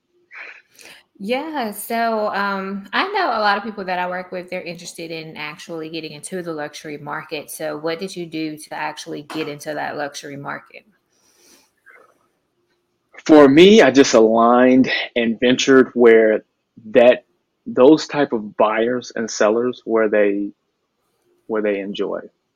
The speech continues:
Speaker 2: you know, country clubs, um, things like that, networking on a higher level to where you're aligning and you're rubbing shoulders with people, and then just not being afraid to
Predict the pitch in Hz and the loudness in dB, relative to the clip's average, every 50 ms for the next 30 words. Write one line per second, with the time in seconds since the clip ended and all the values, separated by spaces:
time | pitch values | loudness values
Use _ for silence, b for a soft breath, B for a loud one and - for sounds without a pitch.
0 | _ _ _ _ _ _ _ _ _ _ _ - - 110 107 98 92 - - - | _ _ _ _ _ _ _ _ _ _ _ -10 -6 -4 -4 -4 -4 -4 -4 -4
1 | 123 113 - - 120 - - - 120 110 110 107 107 107 104 104 101 - - - | -4 -2 -2 -4 -6 -4 -2 2 4 4 6 6 6 6 4 4 2 -2 -6 -10
2 | - - - - - - 101 98 92 90 87 87 87 87 - - _ _ _ _ | -10 -10 -10 -10 -10 -10 -8 -8 -8 -10 -12 -14 -16 -18 -20 -20 _ _ _ _
3 | _ _ _ _ _ _ - 123 117 113 107 - 110 107 104 104 _ - 117 107 | _ _ _ _ _ _ -2 -2 0 0 0 0 0 0 0 -2 _ -2 0 0
4 | 104 104 101 98 - _ - 104 101 110 117 123 - 110 120 123 120 117 - 117 | 2 0 0 -2 -6 _ -14 -8 -4 0 0 0 0 2 2 2 2 2 0 -2
5 | 113 110 104 101 92 90 - - - - 123 117 113 110 110 110 104 110 110 110 | 0 0 -2 -2 -4 -6 -8 -6 -2 2 4 6 6 8 8 6 6 6 4 4
6 | 104 104 110 107 107 104 104 - _ _ b b b b b _ - - 113 104 | 2 2 2 2 2 2 -2 -8 _ _ b b b b b _ -6 -4 0 2
7 | 113 113 110 107 107 110 117 110 110 107 107 107 107 110 113 113 - 110 107 107 | 4 4 4 2 2 4 4 4 4 4 2 2 2 2 2 2 0 0 -2 -6
8 | 107 107 104 107 107 104 113 113 107 95 98 95 - - - 147 175 175 170 147 | -6 -6 -6 -6 -4 -2 0 0 0 -2 -4 -8 -4 0 2 4 6 6 6 4
9 | 123 - 107 98 - - 110 110 110 - - - 110 120 113 131 147 151 147 135 | 2 -2 -2 -4 -4 -4 -6 -4 -4 -4 -6 -4 -4 -2 2 2 4 4 4 2
10 | 113 127 120 - - 113 113 113 110 - 110 117 113 110 107 98 - _ - 117 | 2 0 -2 -2 -2 0 2 2 2 0 -2 -4 -4 -2 -4 -6 -4 _ 2 4
11 | 113 107 110 - 101 | 4 4 2 0 -6